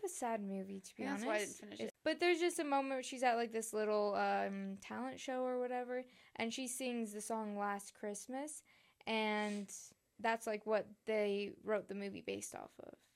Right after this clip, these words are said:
Speaker 2: Mm.
Speaker 1: was the Last Christmas song, like, "Last Christmas I Gave You My Heart." Okay,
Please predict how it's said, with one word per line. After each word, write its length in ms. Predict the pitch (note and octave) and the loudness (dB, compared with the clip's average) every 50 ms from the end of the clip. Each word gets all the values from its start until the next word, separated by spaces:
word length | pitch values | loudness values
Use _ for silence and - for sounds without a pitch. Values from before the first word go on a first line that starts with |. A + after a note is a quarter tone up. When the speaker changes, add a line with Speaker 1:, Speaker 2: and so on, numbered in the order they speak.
| _ - | _ -14
Speaker 2:
Mm. 220 | A#3 G#3 A3 A3 | -12 -12 -10 -8
Speaker 1:
was 200 | A3+ A3+ A3 G#3+ | -6 -6 -6 -6
the 120 | - - - | -8 -10 -10
Last 240 | - - - - - | -10 -10 -10 -12 -12
Christmas 380 | - A3+ A3+ - A#3 A3+ A3+ | -14 -14 -12 -10 -10 -10 -10
song, 280 | - A#3+ A3+ A#3 A#3 A#3 A3 | -8 -6 -6 -4 -4 -6 -6
like, 120 | G#3+ A3 | -6 -4
"Last 200 | G#3+ A3 A3 - | -6 -6 -6 -8
Christmas 320 | - A3+ G#3+ - A3+ A3+ - | -10 -12 -12 -12 -10 -10 -8
I 60 | A3 | -6
Gave 160 | G#3+ A3 A3 G#3 | -4 -4 -4 -4
You 80 | G#3 | -4
My 100 | G#3 G#3+ | -6 -6
Heart." 280 | G#3+ G#3 G#3+ A3 A3 - - - - - | -4 -4 -4 -4 -4 -6 -12 -10 0 4
Okay, 380 | - D4+ D4 B3+ A#3+ B3 B3 | 4 6 8 8 6 6 4